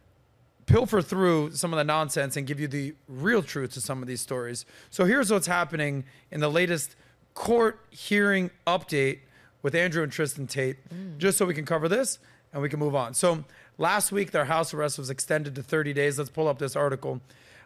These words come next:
Speaker 1: Um, Andrew Tate's brother, Tristan, hit with additional charge of inciting violence.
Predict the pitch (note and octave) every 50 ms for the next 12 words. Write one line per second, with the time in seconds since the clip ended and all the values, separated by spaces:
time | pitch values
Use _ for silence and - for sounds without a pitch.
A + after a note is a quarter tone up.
0 | _ _ - D3 D3 D3 D3 C#3+ C#3+ C#3 C3 - - - - _ _ F3+ F#3 F3+
1 | F3+ E3 - F#3 D#3 - F3+ F3+ F3 E3 - F#3+ F3+ - F3+ D#3+ D3 E3 G3+ G3+
2 | F3+ E3 - D#3+ D3 C3 G3+ A3 - - A#3+ A3 G3 D#3 - - F3+ E3+ E3 E3+
3 | D#3+ C#3+ C3+ - - - - _ _ _ D#3 D3+ D3 D#3+ D3 - - - - F3+
4 | F#3+ G3 G3 G3 G3 F#3+ F#3+ F3+ E3+ - - _ _ _ _ _ _ - C3+ A2
5 | A#2 D3+ D3 D3 D3 C3 A#2+ - - C3+ D#3 F3